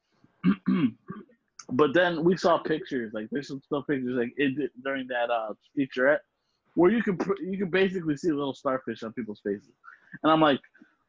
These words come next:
"Okay, I see, I see what you're saying. I think Starro is in this movie." Now, who will he be voiced by? We don't know. Um, it's possible it could be Taika, but, you know, I, I wouldn't be surprised if Taika's voicing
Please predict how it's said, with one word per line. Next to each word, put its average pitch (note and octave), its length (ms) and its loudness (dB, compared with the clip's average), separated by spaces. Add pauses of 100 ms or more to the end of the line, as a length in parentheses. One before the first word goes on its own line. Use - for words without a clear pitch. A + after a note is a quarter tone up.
"Okay, F#3+ 320 4
I B2+ 120 2
see, - 220 0
I A2+ 80 0
see D3+ 160 -4
what C#3+ 160 -2
you're D3 80 -14
saying. D3+ 240 0 (100)
I B2 60 2
think D3 200 0
Starro D3 440 6
is C#3 200 2
in C3+ 100 4
this B2+ 180 0
movie." D3 300 -4 (260)
Now, C#3 300 4 (400)
who D#3 100 8
will D#3 140 8
he D3 80 6
be C3+ 160 4
voiced E3 360 0
by? G3 260 2 (140)
We B2+ 220 -6
don't A#2+ 220 -8
know. C3+ 300 -4 (500)
Um, A#2 460 2
it's - 200 -12
possible D3 520 -4
it C3 100 -10
could C#3+ 100 -6
be C#3+ 180 -4
Taika, E3+ 440 -2
but, B2 240 -2
you C#3+ 140 -2
know, C3+ 100 0
I, C3 220 -2
I - 20 -2
wouldn't D3 240 -2
be C#3 80 -8
surprised C3+ 340 -2
if B2+ 140 -2
Taika's A#2+ 160 -4
voicing A#2+ 480 -2